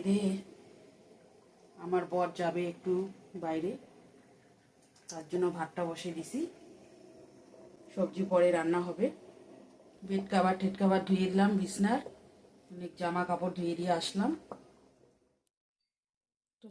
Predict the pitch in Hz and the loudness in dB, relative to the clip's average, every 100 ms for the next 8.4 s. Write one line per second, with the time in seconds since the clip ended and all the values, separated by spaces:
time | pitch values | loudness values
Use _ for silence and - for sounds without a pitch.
0 | 196 226 220 240 233 - 254 233 226 214 | -14 -10 -8 -8 -8 -10 -10 -8 -8 -8
1 | 190 196 202 202 196 - 277 381 _ _ | -8 -10 -10 -10 -10 -10 -10 -10 _ _
2 | 185 170 170 175 180 185 180 160 170 170 | -16 -16 -16 -8 -4 -4 -6 -18 -18 -16
3 | 208 - _ _ _ _ _ _ _ _ | -16 -16 _ _ _ _ _ _ _ _
4 | _ _ _ _ 175 - 160 151 156 - | _ _ _ _ _ -20 -20 -20 -20 -18
5 | - 302 254 160 151 151 160 170 _ _ | -14 -12 -12 -18 -20 -20 -20 -20 _ _
6 | _ _ _ _ _ _ _ _ _ _ | _ _ _ _ _ _ _ _ _ _
7 | _ _ _ 151 _ _ _ _ - - | _ _ _ _ _ _ _ _ -20 -16
8 | 196 196 185 170 | -12 -10 -12 -12